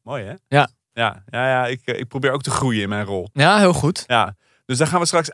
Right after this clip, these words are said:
Speaker 1: uitgebreid over hebben. Maar eerst laten we even doornemen wat jou, eh, opviel, eh, deze week en wat mij opviel.
Speaker 2: Ja, nou, laten we bij jou, eh, beginnen. Want jij stuurde mij een berichtje. Er gaan nogal wat huurpandjes in de verkoop deze week.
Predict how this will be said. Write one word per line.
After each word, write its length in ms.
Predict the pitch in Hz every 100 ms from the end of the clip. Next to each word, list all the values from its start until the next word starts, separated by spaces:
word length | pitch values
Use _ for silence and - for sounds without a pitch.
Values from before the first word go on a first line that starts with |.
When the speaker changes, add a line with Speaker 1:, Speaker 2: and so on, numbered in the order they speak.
| -
Speaker 1:
uitgebreid 500 | 180 196 175 147 -
over 280 | 135 - 107
hebben. 300 | 131 190 -
Maar 180 | 127 117
eerst 320 | 139 156 -
laten 300 | 120 113 -
we 100 | -
even 420 | 107 107 104 101
doornemen 640 | 101 101 98 95 95 - 92
wat 380 | 98 - - _
jou, 540 | 107 101 98 98 98 -
eh, 460 | - - 101 95 92 101 110
opviel, 600 | 120 131 - 151 139 - _
eh, 240 | - 113 104 - 120
deze 260 | 110 110
week 200 | 110 101
en 180 | 101 95
wat 160 | 92 98
mij 200 | 98 -
opviel. 400 | - - - -
Speaker 2:
Ja, 260 | 165 190 113
nou, 160 | 151 160
laten 260 | 175 -
we 60 | 165
bij 100 | 156
jou, 340 | 170 170 147
eh, 60 | 131
beginnen. 400 | 131 - 202 139
Want 120 | 147
jij 100 | 156
stuurde 300 | - 202 170
mij 360 | 160 151 143 -
een 220 | 135 131
berichtje. 480 | 127 151 - - 196
Er 100 | 139
gaan 400 | - 180 190 185
nogal 480 | 170 170 - 156 147
wat 360 | 139 139 - - _ _ _
huurpandjes 680 | - 180 156 113 110 117 117
in 140 | 110 110
de 60 |
verkoop 480 | - 110 107 101 110
deze 260 | 110 113 107
week. 380 | 107 104 -